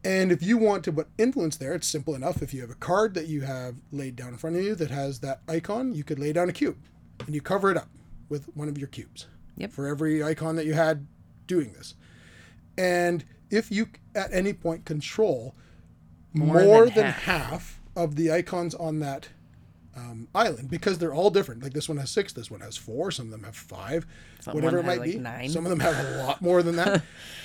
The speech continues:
Speaker 1: Uh, the second you control more than half of that, you're able to put down, um, an infinite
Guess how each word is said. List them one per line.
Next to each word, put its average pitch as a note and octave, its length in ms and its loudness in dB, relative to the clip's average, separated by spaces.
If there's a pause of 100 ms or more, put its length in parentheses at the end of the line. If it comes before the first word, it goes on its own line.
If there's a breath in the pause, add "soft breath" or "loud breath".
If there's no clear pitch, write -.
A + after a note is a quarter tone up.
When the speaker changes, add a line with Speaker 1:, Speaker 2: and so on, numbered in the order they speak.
(280 loud breath)
Speaker 1:
Uh, F#3 180 0
the E3+ 120 0
second A3+ 300 2
you G#3+ 100 0
control F3+ 340 2
more E3 260 2
than G3 140 -4
half B3 440 -2
of G3+ 80 -12
that, F#3+ 180 -2
you're E3+ 140 2
able F3+ 220 2
to F3 60 -6
put F3+ 200 -4
down, E3 360 2 (540)
um, D3 400 -6 (120)
an E3 200 -8
infinite F3+ 500 -2